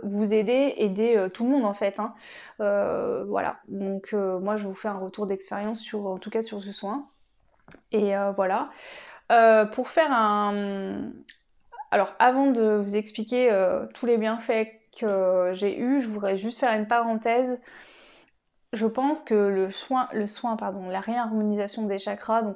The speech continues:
moi j'ai choisi de la faire par la lithothérapie, mais il existe d'autres, euh, modes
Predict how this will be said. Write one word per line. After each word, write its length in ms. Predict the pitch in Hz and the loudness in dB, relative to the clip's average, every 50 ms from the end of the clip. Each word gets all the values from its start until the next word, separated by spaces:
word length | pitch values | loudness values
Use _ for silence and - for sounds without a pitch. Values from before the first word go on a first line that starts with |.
| - | -6
moi 320 | - 208 202 202 202 208 202 | -6 -4 -4 -2 -2 -2 -4
j'ai 140 | 202 208 202 | -4 -8 -8
choisi 480 | - - 220 214 208 208 226 226 208 | -4 -2 -2 -2 -2 -4 -4 -4 -4
de 100 | 202 190 | -2 -4
la 180 | 185 190 190 202 | -4 -4 -6 -6
faire 280 | - - 233 226 226 | -4 -4 -4 -4 -6
par 180 | - - 208 190 | -8 -8 -6 -6
la 140 | 190 190 196 | -4 -4 -4
lithothérapie, 760 | 196 208 202 - 214 - 208 196 202 196 196 - - 269 277 | -4 -6 -6 -6 -6 -4 -4 -4 -4 -6 -6 -4 -2 0 0
mais 120 | 247 214 | 0 0
il 60 | 185 | 0
existe 400 | 196 196 190 196 226 240 226 226 | 0 0 0 -2 -4 -4 -4 -2
d'autres, 440 | 202 240 254 262 262 - - - - 233 | 0 2 2 0 0 -4 -6 -4 -2 0
euh, 520 | 214 208 208 202 196 190 190 185 180 180 | 2 2 2 4 2 2 2 2 0 0
modes 420 | 185 196 202 233 254 226 202 202 | 0 0 0 0 0 0 -2 -6